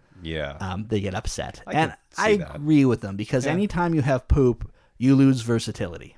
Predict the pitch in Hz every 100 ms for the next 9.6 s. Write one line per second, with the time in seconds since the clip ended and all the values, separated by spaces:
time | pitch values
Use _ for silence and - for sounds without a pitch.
0 | - 113 107 76 - _ _ - 107 107
1 | - _ _ _ _ _ 98 95 - 120
2 | 113 110 - 147 160 156 147 139 127 -
3 | 151 165 160 - - 117 113 107 107 110
4 | 110 104 107 - 107 98 98 - - _
5 | _ _ _ _ - 127 120 120 110 -
6 | 101 - 101 92 90 - 87 80 71 -
7 | 67 71 - - 98 107 120 127 139 147
8 | 151 139 127 117 - - 139 135 131 131
9 | 123 123 - 110 107 104